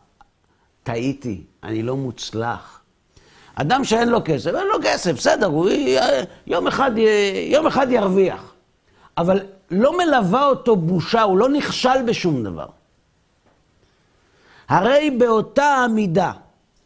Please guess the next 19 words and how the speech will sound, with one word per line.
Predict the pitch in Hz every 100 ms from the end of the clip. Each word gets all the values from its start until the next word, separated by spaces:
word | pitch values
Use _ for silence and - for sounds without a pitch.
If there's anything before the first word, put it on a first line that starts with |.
| _
ככל | 202 - 254 254
שהרצון | - 214 196 185 180 226 214
לקבל | 202 - 170 180 170 -
פחות | 117 127 131 131
יותר, | 151 147 214 269 - - - _ _ 147
נפחת | 175 165 - - 247 311
שיעור | - 196 190 247 226
התענוג | 196 - 170 156 160 165 147
מהקבלה. | 147 131 131 120 120 98 - - - - - _ -
חוק, | - 170 - - _ _ _
ולא | 104 127 127
יעבור. | 113 90 76 67 - _ _ _ _ _ _ _ _ _ _ -
אגב, | 151 165
זה | 135
קיים | 151 156 156
גם | 147
אצל | 147 147
בעלי | 127 127 123
חיים, | - 123 110